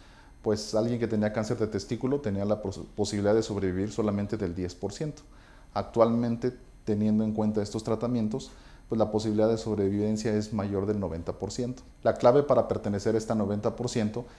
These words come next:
es un diagnóstico temprano con un tratamiento correcto. Por eso la importancia de hacer conciencia de una atención temprana. Desafortunadamente nos llegan pacientes con tumores muy grandes o muy diseminados en el cuerpo porque se tardaron mucho en atenderse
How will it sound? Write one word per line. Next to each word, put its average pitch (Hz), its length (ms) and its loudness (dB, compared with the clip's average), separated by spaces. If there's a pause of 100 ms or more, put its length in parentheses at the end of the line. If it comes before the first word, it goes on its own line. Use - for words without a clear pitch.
(300)
es 107 320 -2
un 117 160 -2
diagnóstico 113 560 0
temprano 117 520 2
con 98 160 -2
un 101 80 -2
tratamiento 92 540 -2
correcto. - 440 -2 (240)
Por 104 180 4
eso 127 200 2
la 123 120 0
importancia 104 520 -2
de 101 80 -2
hacer 107 220 -2
conciencia 107 560 -4
de 107 120 -4
una 101 180 -2
atención 92 420 -6
temprana. 98 560 -4 (680)
Desafortunadamente 107 1160 0
nos 95 160 -4
llegan 104 240 0
pacientes 101 400 -4
con 90 260 -6
tumores 98 380 -2
muy 107 260 0
grandes 104 500 -2
o 98 60 -6
muy 104 300 -2
diseminados 95 680 -6
en 95 100 -4
el 92 100 -6
cuerpo 107 320 -4
porque 92 320 -6
se 92 100 -6
tardaron 98 420 -4
mucho 110 280 -4
en 104 80 -6
atenderse 98 520 -6